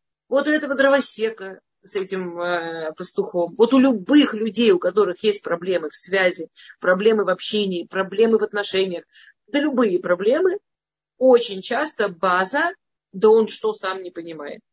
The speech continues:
Ну, типа, всё, что я понимаю, все должны понимать. Пот-, почему? Ну, потому что я понимаю. Ну, я же мерила человечество. Ну, я же и есть, в общем, абсолютный человек.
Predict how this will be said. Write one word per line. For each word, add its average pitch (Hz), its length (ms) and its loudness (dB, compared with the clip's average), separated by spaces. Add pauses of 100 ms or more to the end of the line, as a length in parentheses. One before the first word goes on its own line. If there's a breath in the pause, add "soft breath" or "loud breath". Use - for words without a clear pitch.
(360 loud breath)
Ну, 262 100 4
типа, 240 260 6
всё, 254 280 4
что - 180 0
я 196 300 2
понимаю, 220 720 -4 (1120)
все - 360 -4
должны 156 340 -10
понимать. 151 360 -20 (260)
Пот-, 240 240 0
почему? 214 440 -4
Ну, 185 80 -6
потому 196 200 -2
что 190 120 -14
я 165 120 -2
понимаю. 170 440 -6 (380 soft breath)
Ну, 208 60 0
я 208 180 4
же 175 160 -6
мерила 220 360 -4
человечество. 175 580 -6 (1120)
Ну, 175 240 4
я 196 200 6
же 165 380 -4
и - 220 -12
есть, 302 260 0
в 220 60 2
общем, 220 220 0
абсолютный 180 500 -4
человек. 160 360 -4